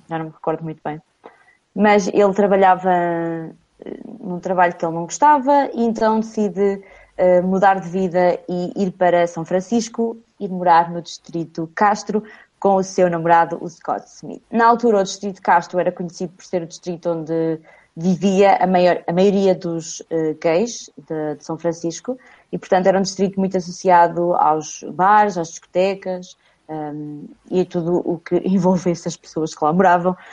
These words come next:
eh, mas principalmente muito ligado à comunidade L G B T.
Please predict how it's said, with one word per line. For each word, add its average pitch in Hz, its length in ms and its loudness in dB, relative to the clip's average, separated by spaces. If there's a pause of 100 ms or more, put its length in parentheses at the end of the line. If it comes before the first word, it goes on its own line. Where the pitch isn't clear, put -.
(180)
eh, 170 200 2
mas 185 200 -4
principalmente 180 720 -4
muito 175 240 -6
ligado 170 300 2
à 160 60 2
comunidade 160 580 -2
L 170 120 2
G 160 140 -4
B 151 140 -2
T. - 220 -16